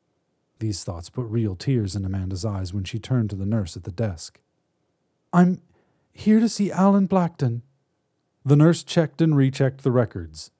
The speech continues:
Maybe Amanda could pretend to have a delusional wish that her father was still alive. But how unsexy was that? She could never start a relationship on such a pathetic footing.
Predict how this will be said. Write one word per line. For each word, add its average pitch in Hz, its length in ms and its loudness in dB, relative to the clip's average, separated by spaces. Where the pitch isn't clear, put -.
Maybe 82 220 -14
Amanda 110 380 -2
could 117 200 -6
pretend 135 380 0
to 127 80 0
have 127 160 0
a 123 40 -2
delusional 135 760 2
wish 147 340 0
that 101 120 -6
her 101 100 -2
father 139 300 2
was 127 180 0
still 151 260 0
alive. 131 580 0
But 101 100 -8
how 131 260 -6
unsexy 131 580 -8
was 76 260 -16
that? 73 260 -20
She - 140 -8
could 123 120 -2
never 135 200 4
start 131 440 0
a 113 80 -2
relationship 101 800 -6
on 82 120 -14
such 101 200 -10
a 92 40 -12
pathetic 92 520 -10
footing. 78 420 -10